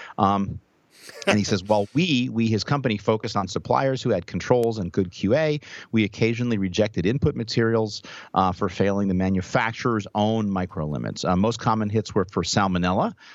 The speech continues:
uh, positive on McConkey, but later I D to something else, or just massive, uh, ten to the ninth, uh, total aerobic, uh, plate count." So, and then I have to share, um, he's moved on from that life, although he still, uh, makes products with funny sounding names like, uh, Strawberry Diesel, Pink Rockstar,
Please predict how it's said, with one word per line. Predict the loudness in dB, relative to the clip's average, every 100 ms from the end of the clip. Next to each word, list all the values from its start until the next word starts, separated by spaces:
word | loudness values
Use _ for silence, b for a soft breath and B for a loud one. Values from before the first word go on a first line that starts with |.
| B B
uh, | 0 0
positive | 2 0 2 0
on | 0 -2
McConkey, | 0 0 0 0 0
but | 0
later | 0 0 0
I | 0
D | 0
to | -2
something | -2 0 2
else, | 2 2
or | 0
just | -2 -2
massive, | 0 0 0 0 0 -2 -4 -4
uh, | -4 -2 -2
ten | -2 0
to |
the | 0
ninth, | 0 0 -2 0
uh, | 0 0
total | 0 0 0 0
aerobic, | -2 -2 -6 -2
uh, | -2
plate | 0 -2 -2
count." | -4 -6 0
So, | 2 2 -2 B B B
and | 2
then | 2 0
I | 0
have | -2 -2
to | -4
share, | -2 0 0 -4 B -12 -2
um, | 0 0 -4 B
he's | -2
moved | 0 0 2
on | 0 0
from | -2 0
that | 0
life, | 0 -2 0
although | 0 2 2
he | -2
still, | -2 0 2 0 -2
uh, | 0 2 0
makes | 0 -4 -4
products | 0 2 0 -2
with | -6
funny | -2 0 0 0 -2
sounding | -2 0 0 0 -2
names | -2 -2 -2 -2 0
like, | 0 2 -2 -2
uh, | 0 2 0
Strawberry | 0 0 0 0 -2
Diesel, | 0 0 0
Pink | 0 -2 0
Rockstar, | 0 0 0 0 2 0